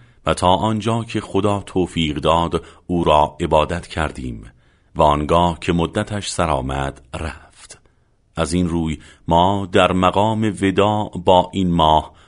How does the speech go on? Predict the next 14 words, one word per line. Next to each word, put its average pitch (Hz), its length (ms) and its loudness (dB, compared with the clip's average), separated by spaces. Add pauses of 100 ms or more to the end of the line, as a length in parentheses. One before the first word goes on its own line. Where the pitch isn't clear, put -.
(140)
و 78 200 2
این 113 220 -4
میهمان 78 880 -2
ارجمندیم.» 76 840 -6 (1000)
این 95 160 2
دعا 113 360 2
در 110 240 0
آخر 107 560 2
ماه 104 300 2
مبارک 92 580 2
رمضان 85 840 -2
یا 87 380 2
عید 87 280 -4
فطر 80 460 -2